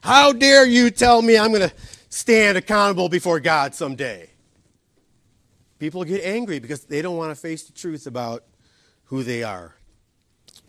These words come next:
But again, we'll get into the details of that later. But Peter is insistent. "No, we didn't make this up.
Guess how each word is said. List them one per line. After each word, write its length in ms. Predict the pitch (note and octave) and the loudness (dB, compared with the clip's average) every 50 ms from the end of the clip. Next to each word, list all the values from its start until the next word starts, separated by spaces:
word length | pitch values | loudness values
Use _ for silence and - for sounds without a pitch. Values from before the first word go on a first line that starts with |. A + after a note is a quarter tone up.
| _ _ _ | _ _ _
But 100 | A#2+ G#2 | -16 -16
again, 300 | G#2 A2+ B2+ B2 A#2 A2+ | -12 -10 -10 -10 -10 -10
we'll 100 | A#2+ B2+ | -12 -8
get 160 | A#2+ C3+ B2+ | -8 -6 -6
into 220 | C3 B2 - C3 | -8 -10 -12 -14
the 80 | A2 A2 | -14 -14
details 600 | G2 - B2 A#2 - - B2+ A#2+ A2+ A2 G#2 - | -14 -14 -14 -14 -12 -12 -10 -10 -10 -10 -12 -14
of 80 | A#2 A2 | -14 -12
that 260 | A2+ A2 A2 A2 G#2+ C3 | -10 -10 -10 -10 -12 -12
later. 380 | A#2+ A2+ A#2 G#2+ G#2 F#2+ - _ _ _ _ _ _ _ _ _ _ _ _ _ | -12 -12 -12 -12 -14 -16 -20 _ _ _ _ _ _ _ _ _ _ _ _ _
But 200 | - B2 A#2+ - | -12 -12 -12 -10
Peter 320 | - G3 G3+ F#3+ G3 F#3 | -8 -6 -4 -2 -2 -2
is 340 | C#3+ D3+ D#3 E3 D#3 C#3+ - | -2 -2 -2 -2 -2 -2 -4
insistent. 1120 | - C#3+ B2+ A#2+ - - - F3 F3+ - - F#3 F3+ F#3 F3+ - - - - - - - _ _ _ _ _ _ _ _ _ _ _ _ _ _ _ | -6 -8 -12 -10 -10 -8 -8 -8 -8 -8 -10 -10 -10 -10 -10 -12 -14 -16 -16 -18 -20 -20 _ _ _ _ _ _ _ _ _ _ _ _ _ _ _
"No, 180 | - D#3 D3+ C#3 | -8 -6 -6 -6
we 120 | B2+ C#3 | -6 -6
didn't 160 | D3 E3+ E3+ D3+ | -8 -8 -8 -6
make 220 | D3+ D#3 D3 - | -8 -8 -8 -10
this 200 | D#3 D3 C3 - | -12 -14 -10 -10
up. 280 | D3 C3+ C#3 - _ | -10 -10 -10 -12 _